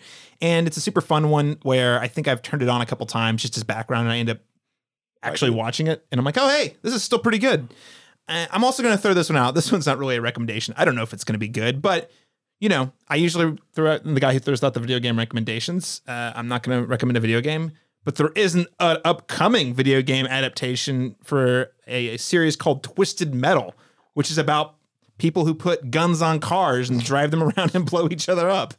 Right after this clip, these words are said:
Speaker 2: Awesome.
Speaker 1: So it's basically the Fast and the Furious
Speaker 2: That's
Speaker 1: franchise.
Speaker 2: what we're watching.
Speaker 1: Uh, like, you see John, John Cena's car in this movie? That's pretty much what everyone's car is gonna be like.
Speaker 2: Yeah.
Speaker 1: I'm not even joking. So, uh, it's gonna star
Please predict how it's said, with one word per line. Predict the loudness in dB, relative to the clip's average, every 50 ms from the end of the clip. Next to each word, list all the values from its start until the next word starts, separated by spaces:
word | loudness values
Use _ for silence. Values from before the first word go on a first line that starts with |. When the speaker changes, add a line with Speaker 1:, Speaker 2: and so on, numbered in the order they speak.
| _
Speaker 2:
Awesome. | -12 -12 -12 -10 -10 -4
Speaker 1:
So | -2 0 0
it's | 0 -2
basically | -2 0 0 0 0 -2 -2 -2 0 2
the | 2 2
Fast | 2 2 2 2 0 0 0
and | 0
the | 0 0
Furious | 0 0 0 2 2 2
Speaker 2:
That's | 2 2 2
Speaker 1:
franchise. | 2 2 0 0 0 0 0 -2
Speaker 2:
what | -4 -6 -6
we're | -6 -6
watching. | -8 -8 -10 -10 -6 -6
Speaker 1:
Uh, | -4 0 0
like, | 0 0 0
you | -2
see | -2 0 0
John, | 2 2 2 2 2 0 -2 -2
John | -2 0 0 0 0
Cena's | 0 0 0 0 0 0
car | 0 0 0
in | 0
this | 0 0 0
movie? | 0 2 2 0 0 -2 _ _ _
That's | -4 -4 -2
pretty | -2 -2 0 2
much | 2 0 0 0
what | 0 0
everyone's | 2 2 2 2 2 0 0 -2
car | -2 0 0
is | 0 0
gonna | 0 0 -2
be | 0 0 0
like. | 0 0 -4 -10 -14 -18 -20 _ _
Speaker 2:
Yeah. | -4 0
Speaker 1:
I'm | 0 0 2
not | 2 0
even | 0 0 -2 -4
joking. | -4 -6 -6 -6 -8 -8
So, | -6 -2 0 2 2 2 2 2
uh, | 2 0 2 0
it's | -2 -4 -6
gonna | -4 -2 -2 -2
star | -2 0 0 2 2 2 0 -2